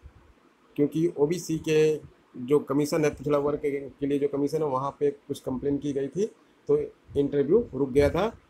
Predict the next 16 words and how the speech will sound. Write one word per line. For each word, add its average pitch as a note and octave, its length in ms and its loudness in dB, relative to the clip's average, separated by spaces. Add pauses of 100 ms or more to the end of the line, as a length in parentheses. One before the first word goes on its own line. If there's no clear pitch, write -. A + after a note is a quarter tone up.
(160)
और C3+ 200 2
बीच C#3 240 -2
में D3 80 4
फिर D3 160 -2
interview C#3 320 -2
शुरू D#3 220 -6
हुआ E3+ 180 -2
है। F#3+ 160 -6 (840)
Assistant F#3 420 -4
professor E3 420 2
भर्ती E3 520 -2 (540)
से D3 80 4
संबंधित C#3+ 480 0
तमाम D3 240 4
खबरें C#3+ 260 0
मैंने D3 380 0